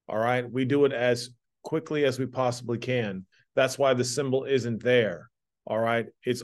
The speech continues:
always multiplication if the symbol is not there. All right. If you write ten dot H, do I really care? No, I don't really care. All right. I don't like the X symbol for multiplication anymore because now we're into variables. So that looks like a what?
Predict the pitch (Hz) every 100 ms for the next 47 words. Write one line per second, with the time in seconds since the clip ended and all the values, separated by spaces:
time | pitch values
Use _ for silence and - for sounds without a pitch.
0 | - 143 165 165 160 127 139 143 135 135
1 | 135 143 123 131 120 120 - 131 123 127
2 | - 127 123 120 113 95 110 107 107 -
3 | 95 85 - _ _ _ _ _ - 113
4 | 110 113 110 _ _ - 160 160 156 156
5 | 165 160 - 156 147 131 127 131 143 135
6 | 120 - 123 110 120 120 110 113 98 80
7 | _ _ _ - 110 107 104 95 98 92
8 | 95 87 - _ _ _ _ _ 113 113
9 | 107 143 170 170 151 147 147 151 156 -
10 | - - - 160 165 147 123 123 123 123
11 | - 127 123 120 120 117 123 123 131 123
12 | 127 131 127 123 120 123 123 120 123 127
13 | 117 117 113 - 113 - 120 117 -